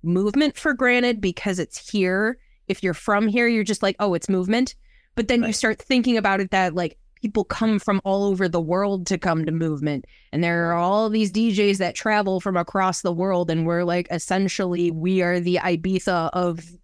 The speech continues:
Speaker 1: you know, the
Speaker 2: Yes.
Speaker 1: U S. And
Speaker 2: Yes.
Speaker 1: people don't necessarily think about it that way. And I think that that's, we have such a, a music rich culture in
Speaker 2: Yes.
Speaker 1: Detroit in general,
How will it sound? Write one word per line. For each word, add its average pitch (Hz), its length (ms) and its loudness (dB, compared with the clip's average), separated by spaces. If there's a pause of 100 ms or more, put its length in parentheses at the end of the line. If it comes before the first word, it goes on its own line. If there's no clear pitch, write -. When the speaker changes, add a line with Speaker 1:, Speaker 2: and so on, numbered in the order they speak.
(140)
Speaker 1:
you 190 200 2
know, 165 220 0
the 175 140 -2
Speaker 2:
Yes. 170 120 0
Speaker 1:
U 185 160 2
S. - 420 -2 (420)
And 233 140 2
Speaker 2:
Yes. - 120 -2
Speaker 1:
people 240 300 0
don't 220 320 0
necessarily 208 800 0
think 392 260 0
about 208 300 2
it 175 120 -2
that 165 220 -2
way. 175 220 0
And 185 140 0
I 180 80 -2
think 254 400 0
that 190 220 -2
that's, 185 440 -2 (380)
we 285 160 0
have 339 280 2
such 302 320 -2
a, 190 460 2 (120)
a 208 140 2
music 190 560 2
rich 175 340 -2
culture 160 560 -2
in 151 380 -2
Speaker 2:
Yes. 90 260 -6
Speaker 1:
Detroit 170 560 -2
in 170 160 0
general, 160 600 -2